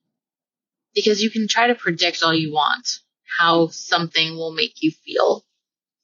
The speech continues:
And we make a lot of assumptions about that, but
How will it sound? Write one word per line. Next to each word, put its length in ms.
And 100
we 80
make 200
a 40
lot 140
of 80
assumptions 580
about 300
that, 240
but 320